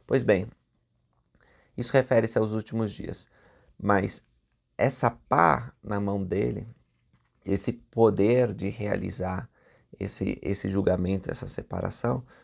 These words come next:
já começaria naquele momento, porque as pessoas que acreditassem em Jesus Cristo, que seguissem seus ensinamentos,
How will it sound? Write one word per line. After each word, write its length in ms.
já 220
começaria 840
naquele 400
momento, 500
porque 260
as 120
pessoas 420
que 80
acreditassem 840
em 40
Jesus 340
Cristo, 360
que 100
seguissem 540
seus 220
ensinamentos, 760